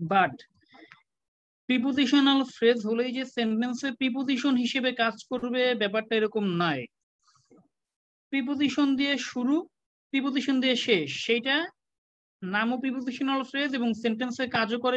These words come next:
prepositional phrase হিসেবে। কিন্তু যেটা preposition দিয়ে শুরু হইছে, শেষ হচ্ছে preposition দিয়ে না, সেটা adverbial phrase। সেটাকে কেউ কেউ আমরা prepositional phrase বলতে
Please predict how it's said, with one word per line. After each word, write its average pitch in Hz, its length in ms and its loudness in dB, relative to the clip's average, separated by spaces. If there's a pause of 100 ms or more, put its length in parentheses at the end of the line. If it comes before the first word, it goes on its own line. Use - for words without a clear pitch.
prepositional 233 560 -4
phrase 180 220 0
হিসেবে। 135 260 -8 (800)
কিন্তু 220 180 -8 (120)
যেটা 214 180 0 (100)
preposition 277 540 0
দিয়ে 294 200 2
শুরু 254 240 -2
হইছে, 214 340 2 (920)
শেষ 247 240 0 (100)
হচ্ছে 262 280 -4 (640)
preposition 262 420 -2 (100)
দিয়ে 240 140 4 (120)
না, 180 80 0 (300)
সেটা 233 200 -4
adverbial 208 540 2
phrase। 131 220 -8 (800)
সেটাকে 220 320 -2 (100)
কেউ 233 220 6
কেউ 254 200 0
আমরা 247 180 -2
prepositional 254 480 -2
phrase 254 160 2 (140)
বলতে 233 180 0